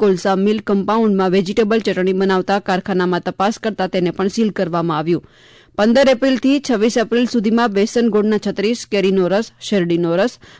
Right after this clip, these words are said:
મેંગો મિલ્કશેક, જ્યુસ વગેરેના સોળ, મસાલાના ચૌદ, દૂધ અને દૂધની બનાવટના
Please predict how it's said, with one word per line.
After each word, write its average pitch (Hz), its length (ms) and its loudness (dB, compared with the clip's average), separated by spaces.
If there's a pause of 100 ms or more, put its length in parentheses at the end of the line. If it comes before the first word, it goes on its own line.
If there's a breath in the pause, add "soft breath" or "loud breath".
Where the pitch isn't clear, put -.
(100)
મેંગો 226 340 4
મિલ્કશેક, 233 560 0 (140)
જ્યુસ 240 260 2
વગેરેના 202 400 0
સોળ, 233 400 0
મસાલાના 190 640 0
ચૌદ, 208 260 -2 (160)
દૂધ 226 240 2
અને 208 140 2
દૂધની 190 280 -2
બનાવટના 180 600 -2